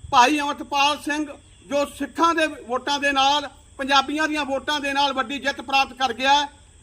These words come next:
ਇਹਨੂੰ ਛੇਤੀ ਤੋਂ ਛੇਤੀ ਰਿਹਾ ਕੀਤਾ ਜਾਵੇ, ਤਾਂ ਕਿ ਇਹ ਜਰਨੈਲ ਕੌਮ ਦੀ ਅਗਵਾਈ ਕਰੇ,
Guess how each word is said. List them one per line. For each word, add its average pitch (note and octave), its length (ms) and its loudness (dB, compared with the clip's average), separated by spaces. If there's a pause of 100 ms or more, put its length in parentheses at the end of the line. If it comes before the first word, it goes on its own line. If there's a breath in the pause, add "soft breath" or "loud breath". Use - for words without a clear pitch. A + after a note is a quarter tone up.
(120)
ਇਹਨੂੰ D4+ 500 -2 (160)
ਛੇਤੀ C#4 300 0
ਤੋਂ D#4+ 160 -4
ਛੇਤੀ C#4+ 400 -2 (520)
ਰਿਹਾ A#3+ 400 4
ਕੀਤਾ C4 340 -2
ਜਾਵੇ, C#4+ 440 2 (460)
ਤਾਂ C#4+ 200 6
ਕਿ D4 240 -4
ਇਹ C#4 280 -2
ਜਰਨੈਲ B3+ 520 0
ਕੌਮ C4 340 -2
ਦੀ C4+ 140 -2
ਅਗਵਾਈ B3 380 2
ਕਰੇ, D4+ 420 2